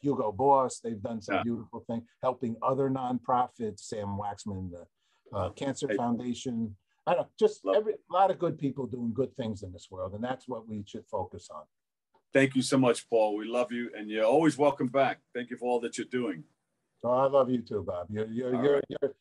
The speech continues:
Speaker 1: you are good news as good news can get.
Speaker 2: There you go. The Good News Planet man, Paul Sladkus, the founder. Thank you, thank you, thank you.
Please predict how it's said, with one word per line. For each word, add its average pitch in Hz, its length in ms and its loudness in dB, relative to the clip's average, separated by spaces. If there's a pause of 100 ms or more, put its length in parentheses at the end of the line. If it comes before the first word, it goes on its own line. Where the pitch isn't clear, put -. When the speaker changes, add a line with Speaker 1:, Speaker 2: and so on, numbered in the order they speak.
(180)
Speaker 1:
you 156 140 -2
are 139 180 4
good 147 240 -4
news 147 300 -2
as 110 120 -4
good 123 220 0
news 131 220 -4
can 117 160 -2
get. 101 240 -2 (640)
Speaker 2:
There 92 160 0
you 107 100 -2
go. 104 220 2
The 113 120 -4
Good 226 280 4
News 240 260 6
Planet 208 420 4
man, 120 600 -6
Paul 143 520 0 (160)
Sladkus, - 680 -8 (220)
the 87 80 -16
founder. 104 560 -8 (320)
Thank 117 240 -6
you, 90 240 -6
thank 104 240 -4
you, 90 100 -10
thank 101 320 -2
you. 80 140 -10